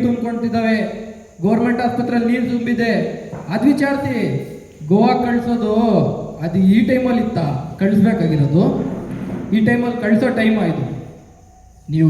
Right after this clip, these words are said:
ಗೋವಾಗಾದ್ರೂ ಕಳ್ಸಿ, ಎಲ್ಲಿಗಾದ್ರೂ ಕಳ್ಸಿ, ಅದ್ ನಮಗ್ ಬೇಕಾಗಿಲ್ಲ. ನಾವೇನ್ ಹೇಳ್ತಿರೋದು, ಅರಸೀಕೆರೆ ಪರಿಣಾಮ ಹೇಗಾಗಿದೆ ವಿಚಾರಿಸಿ. ಯಾರು ಇದ್ದಾರೆ ವಿಚಾರಿಸೋರು?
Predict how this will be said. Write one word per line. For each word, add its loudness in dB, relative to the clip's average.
ಗೋವಾಗಾದ್ರೂ 2
ಕಳ್ಸಿ, -2
ಎಲ್ಲಿಗಾದ್ರೂ 2
ಕಳ್ಸಿ, -2
ಅದ್ -2
ನಮಗ್ 2
ಬೇಕಾಗಿಲ್ಲ. 0
ನಾವೇನ್ 4
ಹೇಳ್ತಿರೋದು, 2
ಅರಸೀಕೆರೆ -2
ಪರಿಣಾಮ 4
ಹೇಗಾಗಿದೆ 2
ವಿಚಾರಿಸಿ. 0
ಯಾರು -4
ಇದ್ದಾರೆ 2
ವಿಚಾರಿಸೋರು? 2